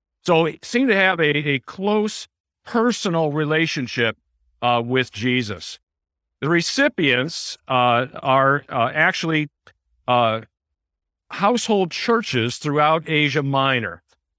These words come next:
And you'll see a reference there in parentheses, Schuckard, page twenty.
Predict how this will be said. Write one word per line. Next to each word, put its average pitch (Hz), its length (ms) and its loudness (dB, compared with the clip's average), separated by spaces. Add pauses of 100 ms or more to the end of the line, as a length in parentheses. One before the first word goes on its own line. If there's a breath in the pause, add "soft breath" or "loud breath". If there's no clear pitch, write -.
And 156 180 2
you'll 170 120 -2
see 277 240 -2
a 208 80 4
reference 170 560 0
there 139 240 2
in 147 260 -4
parentheses, 147 640 -4
Schuckard, 135 720 -2
page 143 280 -2
twenty. 156 480 -2